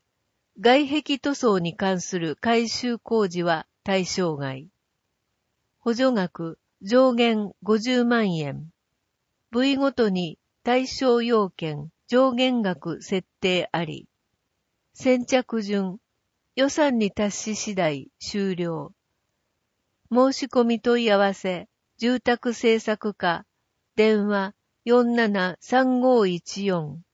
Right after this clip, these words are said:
十四件目、令和八年経済センサス活動調査。全国すべての事業所を対象に、令和八年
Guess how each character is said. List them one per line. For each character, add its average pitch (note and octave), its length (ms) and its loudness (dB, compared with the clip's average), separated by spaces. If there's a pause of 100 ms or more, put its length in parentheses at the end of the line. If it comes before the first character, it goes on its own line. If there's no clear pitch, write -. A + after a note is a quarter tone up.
(1700)
十 B3+ 300 0
四 B3+ 300 2
件 A3+ 400 -2
目、 G#3 240 -8 (260)
令 C4+ 280 6
和 C4 140 4
八 B3 380 -4
年 F3+ 340 -6 (140)
経 C#4 240 0
済 C4+ 280 2
セ C4+ 220 0
ン A#3+ 80 0
サ F3+ 180 -4
ス - 320 -10
活 A#3+ 320 -4
動 A#3 220 4
調 G3 300 -2
査。 - 280 -12 (1200)
全 C4+ 260 2
国 G3+ 440 -4
す - 160 -4
べ D#4 140 0
て B3+ 120 0
の G3+ 140 2
事 F#3+ 160 -4
業 G#3 260 4
所 G#3+ 240 -2
を G#3 80 -2
対 G3+ 240 -2
象 F#3+ 320 -6
に、 E3+ 300 -6 (500)
令 A3+ 280 4
和 A#3 160 4
八 A3 340 -4
年 F3 320 -4